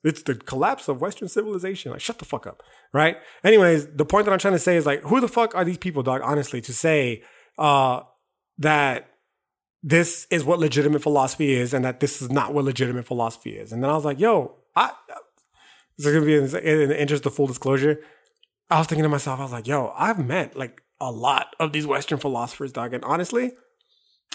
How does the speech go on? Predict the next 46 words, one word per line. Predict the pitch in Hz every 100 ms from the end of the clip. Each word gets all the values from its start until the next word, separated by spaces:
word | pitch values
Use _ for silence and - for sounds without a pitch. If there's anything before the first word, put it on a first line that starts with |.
| -
I | -
can | - 190
bitch | 156
slap | - 147 135
all | 131 131
of |
them. | 107 107 -
Basically | 269 320 277 240 190
all | 165 139
of |
them, | 113 104
okay? | 131 170 175
I'm | 170
sure | 180 220
there's, | 208
like, | 175 123
one | 147
or | 151
two, | - 156 156 151 - -
like, | 123 107 110
brawny, | 127 131 139 131 - _ _
elderly | 143 143 139 135
men | 127 139 143 135 _ -
right | 143
now, | 139 -
elderly, | 135 147 135
like, | 131 -
old | 147 151
people | 143 127 127
and | 127
shit. | - 147
I'm | 135
saying, | 135 143
like, | 131
you | 131
know, | 139
they | 127
got | 135
that | 120
old | 107 143
man | 143 139
strength, | - 147 135
like, | 123
in | 123
their, | 117
their, | 113 104 95 101